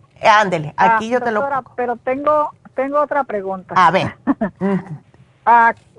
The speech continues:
Speaker 2: mire, no sé si es mi digestión, pero, este, ah, yo no sé si, ah, voy al baño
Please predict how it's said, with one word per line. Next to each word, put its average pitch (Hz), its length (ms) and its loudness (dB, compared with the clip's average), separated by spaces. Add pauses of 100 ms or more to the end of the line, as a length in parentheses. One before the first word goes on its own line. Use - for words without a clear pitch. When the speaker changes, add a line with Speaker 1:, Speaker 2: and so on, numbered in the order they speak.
Speaker 2:
mire, 240 380 -2
no 240 240 -6
sé 294 200 -4
si 311 60 -4
es 269 180 2
mi 269 180 -4
digestión, 226 760 -2
pero, 196 540 2
este, 196 760 -2 (360)
ah, 185 560 4 (380)
yo 277 640 4 (340)
no 226 260 -2
sé 262 240 0
si, 240 400 -2
ah, 196 200 2
voy 226 200 0
al 269 120 0
baño 269 520 0